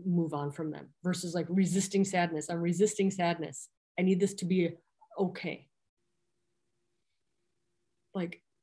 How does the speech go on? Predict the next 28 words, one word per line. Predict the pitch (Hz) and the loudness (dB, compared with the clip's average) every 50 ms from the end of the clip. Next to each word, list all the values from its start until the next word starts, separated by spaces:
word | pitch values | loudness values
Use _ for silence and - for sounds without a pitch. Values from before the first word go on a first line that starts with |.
| _ _ | _ _
this | 196 220 226 | -4 2 2
is | 392 359 - | 2 2 2
sad. | - 175 214 277 - - - - _ _ _ _ _ _ _ _ _ _ _ _ _ _ _ _ _ _ _ _ _ _ _ _ _ _ _ _ _ _ _ | 0 -2 -2 -2 -4 -6 -10 -16 _ _ _ _ _ _ _ _ _ _ _ _ _ _ _ _ _ _ _ _ _ _ _ _ _ _ _ _ _ _ _
Maybe | 185 202 | -2 0
we | 247 269 | 0 2
should | 208 214 | 2 2
just | 208 214 214 | 2 2 0
be | - 156 | -4 -8
sad | 143 - 147 156 214 202 | -10 -8 -8 -8 -8 -8
for | - - | -10 -16
a | - | -20
while. | _ - - - _ _ _ _ _ _ _ _ _ _ _ _ _ _ _ _ _ _ _ _ _ _ _ _ _ _ _ _ | _ -20 -20 -20 _ _ _ _ _ _ _ _ _ _ _ _ _ _ _ _ _ _ _ _ _ _ _ _ _ _ _ _
Realizing | 175 175 165 170 160 156 156 - | -4 -4 -2 -2 -4 -6 -6 -8
that's | - 151 156 147 - | -8 -8 -8 -8 -10
okay. | 175 - - - - - - - _ _ _ _ _ _ _ _ _ _ _ _ _ _ _ _ _ _ _ _ _ _ _ _ - - - | -12 -14 -14 -16 -16 -16 -18 -20 _ _ _ _ _ _ _ _ _ _ _ _ _ _ _ _ _ _ _ _ _ _ _ _ -20 -14 -12
It's | - 170 220 | -2 2 2
okay | 196 185 - - - 196 185 185 185 | 2 2 0 -6 -6 -2 0 0 0
to | 175 170 | 0 0
have | 139 156 151 - | -2 -4 -6 -8
these | 123 131 - | -10 -14 -14
feelings. | - - - - - - _ _ - _ _ _ _ _ _ _ - - - - _ | -12 -12 -14 -14 -14 -18 _ _ -20 _ _ _ _ _ _ _ -20 -20 -20 -2 _
So | - 214 | 6 8
I | 214 | 10
think | 233 220 208 | 10 10 10
an | 196 196 | 8 8
early, | 196 196 196 196 196 190 185 185 175 170 156 - 165 | 6 4 6 6 8 8 8 6 6 6 4 2 2
like, | 180 175 170 175 | 0 0 0 -2
an | 170 170 | -4 -4